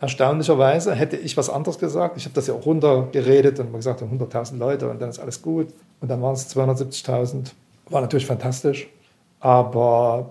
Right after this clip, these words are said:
das war nochmal so ein, so ein Lehrstück, was uns auch wahnsinnig viel Kraft gekostet hat. Nach außen sieht das ja so aus, naja, die haben drei Jahre keine Buchmesse gemacht, die müssen sich ja eigentlich erholt haben. Wir haben aber drei Jahre versucht, eine Buchmesse zu machen, immer wieder.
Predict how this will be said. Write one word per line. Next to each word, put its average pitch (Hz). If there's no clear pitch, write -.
das 135
war 131
nochmal 123
so 123
ein, 120
so 135
ein 120
Lehrstück, 127
was -
uns 131
auch -
wahnsinnig 113
viel 123
Kraft -
gekostet -
hat. 131
Nach 127
außen 156
sieht 135
das 143
ja 139
so 131
aus, 135
naja, 127
die 120
haben 123
drei 120
Jahre 120
keine 123
Buchmesse 135
gemacht, 147
die -
müssen 131
sich 131
ja 139
eigentlich 131
erholt 156
haben. 120
Wir 117
haben 143
aber 123
drei 127
Jahre 139
versucht, 135
eine 135
Buchmesse 113
zu 127
machen, 120
immer 131
wieder. 147